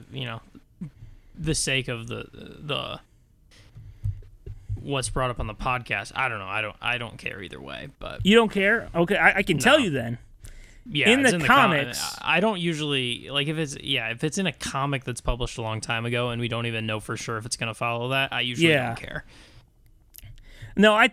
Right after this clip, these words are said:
Speaker 2: the one option I think it could be, this isn't from the comics, I do think Gwen's a possibility.
Speaker 1: Mm-hmm.
Speaker 2: Which, could you imagine, like, if Peter sees Miles go through what he went through as well?
Speaker 1: Yeah.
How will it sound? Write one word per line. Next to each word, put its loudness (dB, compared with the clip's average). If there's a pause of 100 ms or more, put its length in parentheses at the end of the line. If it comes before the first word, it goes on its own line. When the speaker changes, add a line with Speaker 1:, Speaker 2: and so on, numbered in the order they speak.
(100)
Speaker 2:
the 6
one 6
option 4
I 4
think 4
it -14
could 4
be, 6
this 4
isn't 4
from 2
the 2
comics, 0
I 4
do 4
think 2 (120)
Gwen's 4
a 2
possibility. -2 (640)
Speaker 1:
Mm-hmm. -6 (1400)
Speaker 2:
Which, 2
could -2
you 2
imagine, 2
like, 0
if 0
Peter 2
sees 2
Miles 0
go 2
through 0
what 0
he 0
went -2
through 4
as -4
well? -2 (720)
Speaker 1:
Yeah. -2